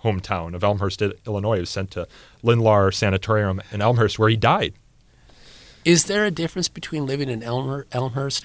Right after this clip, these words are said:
Speaker 2: and being in a sanatorium?
Speaker 1: <laughs> I
Speaker 2: I'm
Speaker 1: think some of our
Speaker 2: sorry.
Speaker 1: listeners would,
Speaker 2: <laughs> No,
Speaker 1: uh, would
Speaker 2: okay,
Speaker 1: say,
Speaker 2: okay.
Speaker 1: uh, no.
Speaker 2: All right.
Speaker 1: And I, and I should say Elmhurst, Illinois is where I'm
Speaker 2: Oh,
Speaker 1: from. There's
Speaker 2: okay,
Speaker 1: also an
Speaker 2: okay.
Speaker 1: Elmhurst in Queens,
Speaker 2: All
Speaker 1: uh,
Speaker 2: right.
Speaker 1: which I guess is where An-, Antonin Scalia grew up.
Speaker 2: All right. So, yes, I mean,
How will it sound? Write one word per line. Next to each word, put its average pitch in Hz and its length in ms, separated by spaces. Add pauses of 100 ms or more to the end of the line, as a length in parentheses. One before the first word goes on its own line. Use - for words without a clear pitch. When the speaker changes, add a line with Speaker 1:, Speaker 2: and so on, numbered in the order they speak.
Speaker 2:
and 117 140
being 127 200
in 120 60
a 117 60
sanatorium? 127 680
Speaker 1:
<laughs> - 20
I - 960 (420)
Speaker 2:
I'm 156 60
Speaker 1:
think 175 120
some 139 140
of 131 80
our 165 80
Speaker 2:
sorry. 156 80
Speaker 1:
listeners 151 440
would, 139 120
Speaker 2:
<laughs> 156 180
No, - 0
Speaker 1:
uh, 160 480
would 175 100
Speaker 2:
okay, 147 140
Speaker 1:
say, 151 300
Speaker 2:
okay. 135 60
Speaker 1:
uh, 123 180
no. 120 500
Speaker 2:
All 156 200
right. 139 260
Speaker 1:
And 156 140
I, 151 120
and 160 80
I 156 60
should 143 180
say 127 220
Elmhurst, 135 420
Illinois 104 500 (120)
is 95 120
where 90 140
I'm 87 80
Speaker 2:
Oh, 127 140
Speaker 1:
from. 98 300
There's 117 160
Speaker 2:
okay, 151 60
Speaker 1:
also 180 180
an 147 60
Speaker 2:
okay. 139 60
Speaker 1:
Elmhurst 131 420
in 101 120
Queens, 107 600
Speaker 2:
All 139 160
Speaker 1:
uh, 104 120
Speaker 2:
right. 107 80
Speaker 1:
which 120 160
I 127 80
guess 147 180
is 120 60
where 120 120
An-, 120 300
Antonin 113 320
Scalia 127 420
grew 82 220
up. - 100 (160)
Speaker 2:
All 123 200
right. 117 180 (840)
So, 214 240
yes, 220 440
I 170 80
mean, 170 220